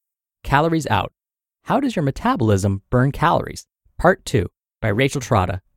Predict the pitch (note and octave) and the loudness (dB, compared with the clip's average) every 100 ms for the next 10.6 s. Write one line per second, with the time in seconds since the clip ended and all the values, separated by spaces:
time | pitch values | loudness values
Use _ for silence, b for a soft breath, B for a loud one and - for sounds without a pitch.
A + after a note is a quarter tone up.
0 | - G2+ G#2+ C#3+ F3 - F#3 D3+ A2+ A2 | -6 -4 0 0 -2 0 2 4 2 0
1 | A2+ - A#2 G#2 - _ _ A#2+ A2+ A#2 | 0 -2 -2 -4 -8 _ _ 0 2 4
2 | A2 G#2 A2 G2 E2+ E2+ _ _ A#2+ A#2 | 2 0 0 0 -2 -6 _ _ 2 4
3 | A2+ A2+ G2 F2+ F2+ F2+ - _ _ _ | 4 2 2 2 0 -4 -10 _ _ _
4 | _ _ _ _ - A3 D3 D#3 D3 D3 | _ _ _ _ 0 2 4 2 2 0
5 | C3+ - D3+ C3+ C#3 C3+ C3 B2 C3 A2+ | -4 -2 -2 2 2 4 2 0 0 2
6 | A#2 C3 - A#2 A2+ B2 A#2+ A2 A2+ - | 0 0 -2 0 0 0 0 2 0 0
7 | A2+ A2+ B2+ D#3 _ _ _ C#3 C#3 E3+ | 0 2 2 -2 _ _ _ -2 0 0
8 | E3+ D#3 C3 D#3 E3 - D#3+ D#3 C3+ A#2+ | 0 2 2 2 0 0 0 0 0 0
9 | - D#3 F3+ - F3 E3+ F3 E3 - C3 | 2 2 2 0 0 2 0 -2 -4 -2
10 | C#3 - C3+ C3+ - | -2 2 4 4 2